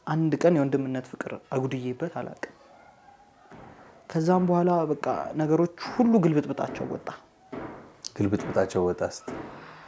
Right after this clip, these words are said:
Speaker 1: እኔ አሁን እዚህ ሚዲያ ላይ ስመጣ ወደ ሰባት ወር ያህል ገዳም ነበርኩኝ።
Speaker 2: ገዳም?
Speaker 1: አዎ።
Speaker 2: ምክንያት፣ በምን ምክንያት?
Speaker 1: ጸበል እየተጠመኩኝ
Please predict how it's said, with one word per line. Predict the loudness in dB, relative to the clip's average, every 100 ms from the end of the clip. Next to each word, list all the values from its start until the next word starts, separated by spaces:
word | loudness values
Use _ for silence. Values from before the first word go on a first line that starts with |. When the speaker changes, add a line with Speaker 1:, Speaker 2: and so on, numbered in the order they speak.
| -20 -20 -14 -12 -12 -16 -20 -10 -6 -6 -6 -8 -8 -12 -16 -20 -20 -20 -20 _ _ _ _ _ _ -20 -20 -20 -20 _ -12 2
Speaker 1:
እኔ | 4 4 0
አሁን | -2 -2
እዚህ | -4 -2 0
ሚዲያ | 2 2
ላይ | 2 0
ስመጣ | -2 0 -2 -2 -14 _ _ _ _ _ _ _ -2
ወደ | 0 2
ሰባት | 2 2 2
ወር | -2 -4
ያህል | -4 -4
ገዳም | -4 -4 -6
ነበርኩኝ። | -10 -14 -16 -20 _ _ _ _ _ _ _ _ _ -6
Speaker 2:
ገዳም? | -2 0 0 -4 -10 -20 -20
Speaker 1:
አዎ። | -20 -20 -20 _ 0 4
Speaker 2:
ምክንያት፣ | 6 4 0 -4 -4
በምን | -2 0 -2
ምክንያት? | -4 -6 -8
Speaker 1:
ጸበል | -2 0 0
እየተጠመኩኝ | -2 -4 -6 -6 -8 -10 -8